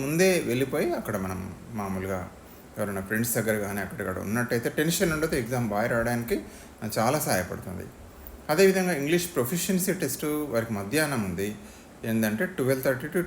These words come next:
టూ. So టూ అవర్స్ బిఫోరే ఉండాలి. మరి జనరల్గా, మ్, దయచేసి తప్పనిసరిగా అదే రో-, అంతే ఇక్కడ విజయవాడలో ఉంది. సెంటర్ ఖచ్చితంగా చూసుకోండి, మార్నింగ్ వరకే మీకు తెలుసు ఇక్కడ.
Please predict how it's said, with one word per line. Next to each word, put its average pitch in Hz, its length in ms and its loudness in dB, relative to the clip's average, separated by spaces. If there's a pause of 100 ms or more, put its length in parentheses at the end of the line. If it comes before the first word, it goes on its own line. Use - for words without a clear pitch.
టూ. 123 80 2 (480)
So 104 100 -4 (320)
టూ 113 140 0
అవర్స్ 127 180 4 (100)
బిఫోరే 139 360 4
ఉండాలి. 135 280 4
మరి 127 240 0 (560)
జనరల్గా, 143 360 4 (280)
మ్, 117 380 -2
దయచేసి 107 400 -2 (100)
తప్పనిసరిగా 139 540 -2 (180)
అదే 120 240 2
రో-, 127 180 0
అంతే 127 220 -4
ఇక్కడ 170 140 0
విజయవాడలో 135 580 6
ఉంది. 85 160 -4 (520)
సెంటర్ 123 320 4
ఖచ్చితంగా 151 400 0 (100)
చూసుకోండి, 156 380 -2 (140)
మార్నింగ్ 107 340 0
వరకే 117 280 -4
మీకు 98 200 -4
తెలుసు 92 240 -4
ఇక్కడ. 113 160 -4